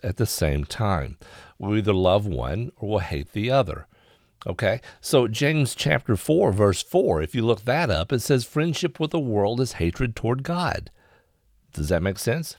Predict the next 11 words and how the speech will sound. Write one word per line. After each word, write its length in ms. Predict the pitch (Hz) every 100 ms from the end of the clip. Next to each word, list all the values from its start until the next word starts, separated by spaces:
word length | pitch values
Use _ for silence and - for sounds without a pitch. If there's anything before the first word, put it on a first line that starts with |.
| -
You've 160 | 98
got 220 | 110 -
two 200 | - 131
items 380 | 110 139 123 92
here. 160 | - 65
Which 240 | 71 80
one 140 | 85 87
are 40 |
you 120 | 98
following? 520 | 110 127 147 117 62 - _ - - - - - -
Um, 400 | 120 120 107